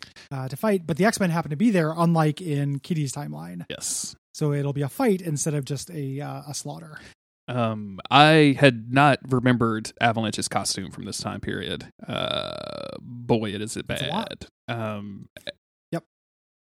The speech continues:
Speaker 1: Uh, Destiny's is pretty rough as well.
Speaker 2: Yeah.
Speaker 1: Uh,
Speaker 2: Like a weird
Speaker 1: you know.
Speaker 2: Conehead situation. What is she doing? What's happening over there?
Speaker 1: She looks like she's in the Shi'ar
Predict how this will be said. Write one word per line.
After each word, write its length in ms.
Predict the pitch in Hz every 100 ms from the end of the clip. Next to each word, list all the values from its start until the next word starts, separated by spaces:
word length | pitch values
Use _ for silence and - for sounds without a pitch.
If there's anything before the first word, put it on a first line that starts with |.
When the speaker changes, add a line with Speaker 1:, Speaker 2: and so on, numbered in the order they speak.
| _ _ _ _ _ -
Speaker 1:
Uh, 400 | 160 151 147 151
Destiny's 480 | 147 226 359 302 180
is 140 | 151 131
pretty 200 | 165 143
rough 240 | 143 143
as 140 | 131
well. 260 | 123 151 131 123
Speaker 2:
Yeah. 1080 | - 135 131 135 123 107 - 147 147 151 - _ - -
Speaker 1:
Uh, 60 | -
Speaker 2:
Like 160 | 139
a 80 | 131
weird 460 | 110 113 135 147 139
Speaker 1:
you 60 |
know. 60 | 139
Speaker 2:
Conehead 400 | 135 143 165 175
situation. 560 | 190 - 214 220 240 226
What 80 |
is 60 | 240
she 100 | 240
doing? 400 | 214 285 139 139 - -
What's 160 | 143
happening 340 | 262 262 143 127
over 160 | 117
there? 100 | 110
Speaker 1:
She 60 | 113
looks 200 | 269 -
like 120 | 302
she's 200 | - 247
in 80 | 254
the 80 | 214
Shi'ar 720 | - 202 196 190 170 170 196